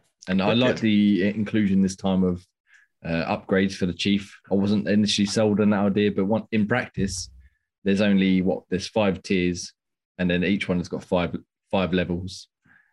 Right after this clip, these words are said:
Speaker 1: and they just improve it in just the right way. They don't, it's not like you, if you don't upgrade it, you're gonna be way underpowered. They just add to your abilities, basically. Um, and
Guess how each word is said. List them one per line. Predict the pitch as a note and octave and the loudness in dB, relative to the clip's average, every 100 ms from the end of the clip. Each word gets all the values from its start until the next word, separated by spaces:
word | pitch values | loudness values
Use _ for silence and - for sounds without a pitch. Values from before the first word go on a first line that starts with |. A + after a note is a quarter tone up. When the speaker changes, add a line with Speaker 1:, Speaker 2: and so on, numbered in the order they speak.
| _ - | _ -6
Speaker 1:
and | E2+ E2+ E2 D#2+ - - _ _ _ _ _ _ - | -2 -2 -2 -6 -10 -20 _ _ _ _ _ _ -18
they | F2 D2+ E2+ E2+ E2+ - | -10 -4 -2 0 -2 -4
just | - F#2 - _ | -6 -6 -8 _
improve | G2+ G2 A2 G#2 | -2 0 2 2
it | G#2 | 2
in | G#2 G2+ | 2 2
just | A2+ A#2+ | 2 0
the | B2 | 2
right | A#2+ A2+ | 2 2
way. | A2+ A#2 | 2 2
They | A2+ A2 | 2 2
don't, | A#2 A2 F#2+ | 2 0 -2
it's | A2 - | -4 -2
not | A#2+ A#2 | -4 0
like | G#2+ F#2+ A2 | -2 0 0
you, | G#2 | 0
if | G#2+ | 0
you | A2 | 0
don't | G#2+ G2+ | 2 0
upgrade | - F#2+ F#2 | 0 -2 0
it, | F#2+ | 0
you're | F#2 | 0
gonna | F#2+ F#2+ | 0 2
be | F#2 | 2
way | F#2+ F#2+ | 2 2
underpowered. | F#2 E2 - F#2+ E2+ - _ _ _ | 0 -2 -4 -4 -4 -6 _ _ _
They | F2+ E2+ | -4 -4
just | E2 | -4
add | G2+ F#2+ - | -4 -4 -2
to | G2 | 0
your | F#2 F2+ F#2 - - | 0 0 -2 -6 -12
abilities, | - F#2+ E2+ F2+ | -2 0 0 -2
basically. | F2+ F#2 - F#2+ F#2 _ - - _ _ | -4 -4 -6 -6 -6 _ -20 -20 _ _
Um, | D#2 D#2 D2+ G#2+ _ _ _ C#2+ | -8 -6 -8 -10 _ _ _ -10
and | D2+ D#2 - | -8 -6 -10